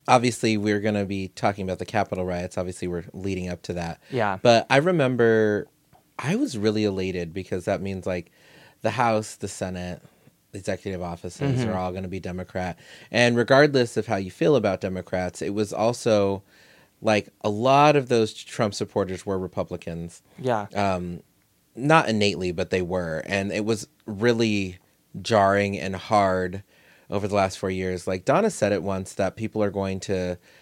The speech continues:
Speaker 1: literally have years of unpacking some pretty intense trauma.
Speaker 2: Yeah.
Speaker 1: Um, and the one example I always bring up because it was so violent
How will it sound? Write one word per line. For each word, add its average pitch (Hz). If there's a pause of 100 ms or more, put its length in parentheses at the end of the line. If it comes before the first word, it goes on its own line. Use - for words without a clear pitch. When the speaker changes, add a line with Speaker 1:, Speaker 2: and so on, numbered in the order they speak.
(160)
Speaker 1:
literally 127
have 110
years 95
of 92
unpacking 92
some 92
pretty 107
intense 95
trauma. 87
Speaker 2:
Yeah. 110 (200)
Speaker 1:
Um, 104
and 120
the 123
one 151
example 104
I 101
always 98
bring 90
up 90
because 95
it -
was 92
so 101
violent 90